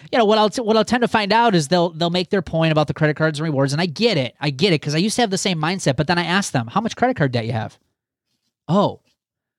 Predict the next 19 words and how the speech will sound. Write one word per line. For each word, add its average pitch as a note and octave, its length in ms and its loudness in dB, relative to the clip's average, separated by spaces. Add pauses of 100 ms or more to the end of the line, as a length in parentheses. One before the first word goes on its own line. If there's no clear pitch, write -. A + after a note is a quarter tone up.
(200)
"Well, G3 80 -2
I, A3 160 0
I G3 100 0
do F3+ 120 -2
have A#3 120 0
some G#3 240 0
credit C3+ 300 0
card A2+ 220 -4
debt." G2+ 280 -10
Well, F#3 120 2
yeah, D4+ 220 2
<laughs> - 280 -2
so D#3+ 200 -2
you're B3 200 2
not G#3+ 340 -2
playing B3+ 300 -2
the C4+ 80 0
game D#4 340 -2
right. F3+ 560 -4